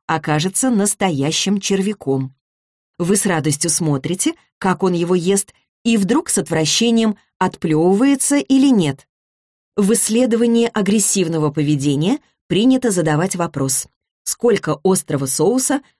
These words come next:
можно выдавить в тарелку другому человеку?» В одном из таких исследований участвовала группа израильских студентов. На каждом этапе студентам несколько раз на двадцать миллисекунд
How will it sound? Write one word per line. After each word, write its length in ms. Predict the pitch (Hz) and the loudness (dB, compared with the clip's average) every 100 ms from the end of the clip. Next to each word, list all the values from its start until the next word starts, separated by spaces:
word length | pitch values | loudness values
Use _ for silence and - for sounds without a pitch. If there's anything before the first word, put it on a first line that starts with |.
| _ | _
можно 440 | 175 208 226 180 165 | -2 0 2 0 2
выдавить 420 | 208 175 156 - | 2 2 0 -4
в 80 | - | -4
тарелку 640 | 135 156 233 - 214 - _ | -2 0 -2 -2 -4 -4 _
другому 560 | 165 185 170 156 170 180 | -2 0 2 2 0 -2
человеку?» 600 | - 160 151 135 131 143 - _ _ _ _ _ | -2 -2 0 -2 -6 -16 -18 _ _ _ _ _
В 140 | 151 170 | -4 -2
одном 380 | 160 180 180 - | 0 0 0 -2
из 140 | 160 | -4
таких 340 | - 151 160 170 | -4 -4 -4 -4
исследований 760 | 160 180 226 190 147 135 131 - _ - | -4 0 0 0 0 -2 -4 -10 _ -8
участвовала 580 | - 247 277 202 170 156 | -2 0 0 -2 -2 0
группа 540 | 170 254 - 220 226 _ | 0 0 0 -4 -4 _
израильских 760 | 214 170 170 160 175 185 - 185 | -4 0 0 0 -2 -4 -4 -6
студентов. 680 | - 175 156 131 131 131 - _ _ _ _ | -2 0 0 -2 -6 -12 -16 _ _ _ _
На 160 | 170 190 | -4 -2
каждом 460 | 277 294 233 190 | 0 0 2 0
этапе 440 | 151 139 131 190 277 _ _ | 0 -2 -2 -2 -4 _ _
студентам 640 | - 170 151 226 240 185 | -6 -2 0 -2 0 -2
несколько 500 | 156 160 - 139 147 | -2 -2 -4 -4 -2
раз 320 | 156 196 185 - _ 165 | 0 0 -2 -8 _ -4
на 200 | 175 175 | -2 -2
двадцать 540 | 160 180 160 - 139 | 0 0 -2 -4 -4
миллисекунд 800 | 160 151 135 - - 233 294 | -2 -2 -2 -4 -2 -2 -2